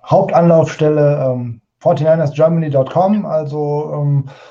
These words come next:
dort findet man so ziemlich alles. Dort findet man Artikel über alles, was so rund um die Forty-niners stattfindet. Alles rund um, äh, den Fanclub, äh, Forty-niners Germany. Dort ist dann auch die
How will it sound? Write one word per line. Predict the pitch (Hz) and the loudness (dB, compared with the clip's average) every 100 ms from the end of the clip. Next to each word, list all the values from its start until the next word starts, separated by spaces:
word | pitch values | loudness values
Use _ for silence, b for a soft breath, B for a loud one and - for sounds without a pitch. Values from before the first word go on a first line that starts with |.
| B - | B -2
dort | 139 - | -2 0
findet | 156 - | -4 -2
man | 147 | -2
so | 143 | -2
ziemlich | 139 131 - | -2 -4 -2
alles. | 175 180 170 - | -2 0 -2 -2
Dort | 147 143 | -4 -4
findet | 147 147 143 | -4 -4 -2
man | 135 135 135 131 | -2 0 -2 -4
Artikel | 135 - 170 156 151 147 | -8 -6 -6 -2 -2 -2
über | 143 131 131 127 | -4 -2 0 0
alles, | 143 120 | -2 -2
was | 135 123 | -4 -4
so | 143 | -4
rund | 147 147 | -2 -2
um | 139 | -2
die | 131 | -4
Forty-niners | 131 135 131 139 147 143 | 0 0 2 2 2 2
stattfindet. | - 135 131 143 139 135 147 | 0 -2 -2 0 0 0 0
Alles | 156 143 143 | 0 0 2
rund | 170 - | 2 2
um, | 147 143 143 B B B | 2 4 2 B B B
äh, | 135 | -2
den | 120 120 | 0 0
Fanclub, | 135 175 180 175 170 - | 0 -2 -2 0 0 0
äh, | 160 156 | -2 -2
Forty-niners | 143 156 147 147 147 143 135 | 0 -4 -2 -2 0 2 0
Germany. | - 143 139 135 135 135 | 2 2 4 4 2 2
Dort | 131 123 123 | 2 2 0
ist | 117 123 | -4 -10
dann | 120 | -4
auch | 117 117 113 | -2 -2 -4
die | - 117 113 113 | -10 -6 -6 -8